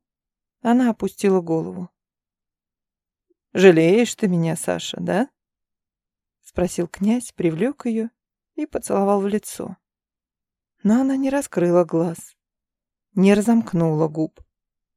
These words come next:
Как каменная. «Перестань»,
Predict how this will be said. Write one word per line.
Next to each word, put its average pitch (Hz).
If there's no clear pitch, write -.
Как -
каменная. 196
«Перестань», 175